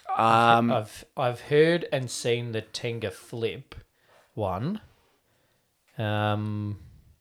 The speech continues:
Speaker 2: that is
Speaker 1: Well, if by flip you
Speaker 2: just
Speaker 1: mean
Speaker 2: trying to
Speaker 1: it's
Speaker 2: show you. Is it this?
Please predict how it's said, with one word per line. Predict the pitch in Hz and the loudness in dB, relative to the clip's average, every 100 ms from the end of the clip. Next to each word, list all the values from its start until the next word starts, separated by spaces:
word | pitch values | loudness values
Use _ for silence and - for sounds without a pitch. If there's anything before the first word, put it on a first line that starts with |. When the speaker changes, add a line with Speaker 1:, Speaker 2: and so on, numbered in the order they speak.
| _ - _ _ _ | _ -20 _ _ _
Speaker 2:
that | 113 107 | -4 -2
is | 104 107 107 104 107 - - - - | -2 -2 -2 -4 -6 -8 -10 -10 0
Speaker 1:
Well, | 113 | 2
if | 113 - | 2 2
by | 107 | 0
flip | - 123 123 | 0 -2 -2
you | 127 | 0
Speaker 2:
just | 113 107 | 2 4
Speaker 1:
mean | 101 | 2
Speaker 2:
trying | 123 113 | 0 -4
to | 98 | -4
Speaker 1:
it's | |
Speaker 2:
show | 98 110 | 0 0
you. | 101 90 - | 0 -4 -10
Is | 107 | -12
it | 104 | -10
this? | 127 117 - - | -6 -4 -6 -8